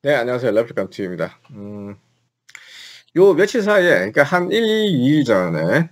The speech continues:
그 놀라운 기사가 지금 하나 떴는데요. 그 놀라운 기사는 지금 이제 손흥민 선수가 시즌 중인데, 어, 시즌이 아직 그 코로나 바이러스 때문에 시즌이 이피엘이 지금 종료가 되지는 않았죠. 종료가 되지는 않았고,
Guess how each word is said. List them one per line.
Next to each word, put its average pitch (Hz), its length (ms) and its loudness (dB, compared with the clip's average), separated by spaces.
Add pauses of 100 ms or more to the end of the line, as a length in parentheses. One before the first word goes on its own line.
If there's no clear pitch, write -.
그 107 300 -6
놀라운 175 380 4
기사가 160 320 2
지금 117 160 -4
하나 104 220 -8
떴는데요. 98 540 -8 (800)
그 131 420 -6
놀라운 147 340 2
기사는 151 300 0
지금 135 300 -6
이제 110 100 -8
손흥민 175 680 2
선수가 127 720 0
시즌 180 560 0
중인데, 139 840 -2 (720)
어, 120 240 -10
시즌이 226 400 0
아직 190 300 2
그 151 100 -6
코로나 202 600 2
바이러스 160 360 2
때문에 156 340 2
시즌이 185 580 2
이피엘이 180 280 4
지금 175 140 -6
종료가 160 320 4
되지는 214 240 2
않았죠. 117 340 0
종료가 156 360 -8
되지는 185 280 -2
않았고, 104 600 -4